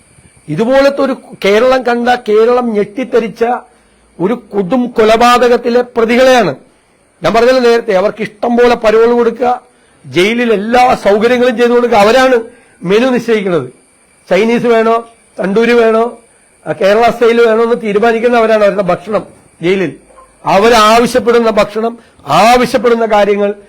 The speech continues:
എല്ലാം ജയിലിൽ ചെയ്തു കൊടുക്കുകയാണ്. കാരണം പാർട്ടി പറഞ്ഞിട്ട് കൊലപാതകം നടത്തിയതല്ലേ, പാർട്ടി സംരക്ഷിക്കുകയാണ്, അവരെ അവരുടെ കുടുംബത്തെയും സംരക്ഷിക്കുകയാണ്.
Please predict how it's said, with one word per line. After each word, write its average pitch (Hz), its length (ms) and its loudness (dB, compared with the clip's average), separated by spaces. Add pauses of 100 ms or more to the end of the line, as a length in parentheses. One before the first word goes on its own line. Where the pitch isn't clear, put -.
എല്ലാം 202 380 -4
ജയിലിൽ 262 220 -2
ചെയ്തു 277 260 -4
കൊടുക്കുകയാണ്. 285 460 0 (320)
കാരണം 214 220 0
പാർട്ടി 226 300 0
പറഞ്ഞിട്ട് 254 340 2
കൊലപാതകം 247 420 2
നടത്തിയതല്ലേ, 254 520 -2 (420)
പാർട്ടി 208 280 0
സംരക്ഷിക്കുകയാണ്, 247 760 -2 (440)
അവരെ 190 200 2
അവരുടെ 254 320 4
കുടുംബത്തെയും 262 720 -2 (200)
സംരക്ഷിക്കുകയാണ്. 233 680 -2